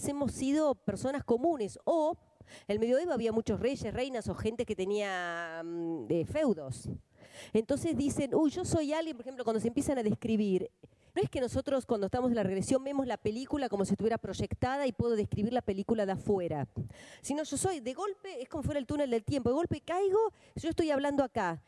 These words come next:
Entonces, ¿qué voy a describirle al terapeuta? Pues yo tengo que contar lo que estoy experimentando. Entonces le digo, "Uy, no sé, yo soy una persona que la gente me está mirando y parece que estoy hablando.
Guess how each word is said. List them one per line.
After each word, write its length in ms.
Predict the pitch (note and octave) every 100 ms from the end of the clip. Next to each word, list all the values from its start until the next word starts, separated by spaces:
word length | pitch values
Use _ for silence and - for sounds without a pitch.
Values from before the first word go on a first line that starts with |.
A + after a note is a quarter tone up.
| -
Entonces, 340 | A#3+ E4+ G4
¿qué 80 | -
voy 120 | E4+ E4
a 40 |
describirle 540 | C4+ - A#3+ A3 G3+
al 80 | F#3
terapeuta? 500 | F3+ F3+ - F3 E3+
Pues 120 | D#3
yo 100 | B3+
tengo 120 | C4+ B3+
que 100 | A3
contar 300 | G#3 G#3 D#4+
lo 60 | C4
que 60 |
estoy 160 | G3 G3+
experimentando. 760 | F#3 F#3 F3+ E3+ E3+ E3+ E3
Entonces 420 | E3+ - - - D4+
le 60 |
digo, 100 | D4
"Uy, 140 | C4 E4
no 100 | C#4+
sé, 220 | - D#4
yo 120 | D#4
soy 160 | E4 F4
una 120 | C4
persona 400 | - G3 - G4
que 80 | F4
la 80 | G3
gente 240 | C4+ D4 A3+
me 60 |
está 160 | F#3+ G#3
mirando 500 | G3+ F4+ E4 F#3+ E3+
y 60 |
parece 300 | E3 G#3 -
que 80 | -
estoy 180 | G#3 A#3
hablando. 600 | F#3+ B3+ F#4+ B3 F#3+ D#3